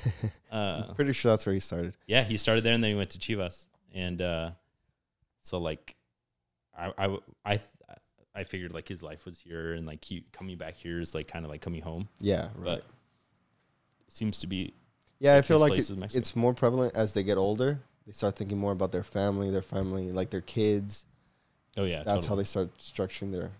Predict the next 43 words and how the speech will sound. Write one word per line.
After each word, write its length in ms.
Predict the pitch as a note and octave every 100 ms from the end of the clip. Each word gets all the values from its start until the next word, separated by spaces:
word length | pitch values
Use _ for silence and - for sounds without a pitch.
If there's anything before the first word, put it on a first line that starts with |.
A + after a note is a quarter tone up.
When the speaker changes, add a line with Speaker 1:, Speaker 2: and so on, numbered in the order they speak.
| _ -
Speaker 1:
their 100 | G2+
careers. 540 | - G2+ F#2+ G2+ - - _
Speaker 2:
True, 260 | - F2 D2 - _
true, 180 | - G2+
true, 160 | - F#2
true. 220 | - A2+ G2 _ _ _ _ _ _
Cool. 320 | - B2+ F2+ - _ _ _ _ _ _ -
Herrera, 520 | F#2 G#2 A#2 G2+ E2+ F#2 F#2 F#2
big 240 | A#2 G#2+
dud, 400 | G#2 F#2+ E2+ E2 - G2
I 120 | G2+
guess 180 | A2 D3+
is 180 | C3+ C3+
what 120 | F#3
we're 80 | D#3+
Speaker 1:
<laughs> 20 |
Speaker 2:
saying. 300 | - C#3+ C#3 D3
<laughs> 20 |
Yeah. 320 | - - B2 A#2 F#2+ G2 F#2+ - _ _ A2 G#2
Speaker 1:
Maybe 280 | D3 E3 E3+
he'll 100 | E3
Speaker 2:
Just 100 | -
Speaker 1:
surprise 400 | - D#3 D3 G#2+
us, 180 | G2 G#2+
you 80 |
know? 260 | G#2 G2+ G#2+ - _ _ _ -
Speaker 2:
That's 220 | G2 F2+
Speaker 1:
But 60 | -
Speaker 2:
true. 180 | F#2+ F2 - _ _ _
Let, 180 | G#2 A2+
Speaker 1:
we'll 80 | A#2+
Speaker 2:
all 40 |
right, 140 | A#2+
Speaker 1:
see. 80 | G2+
Speaker 2:
let's, 260 | A#2 - - _ _
let's, 300 | G#2 A2 - - - - - _ G2+ F2+ -
big 180 | G#2 A#2
name 280 | G#2+ A2+
after 300 | A2 G#2 G2+
big 220 | F#2 G#2 G2
name. 240 | G2 F2
Jesus 320 | F2+ G2+ G#2
Christ. 340 | - A2 F2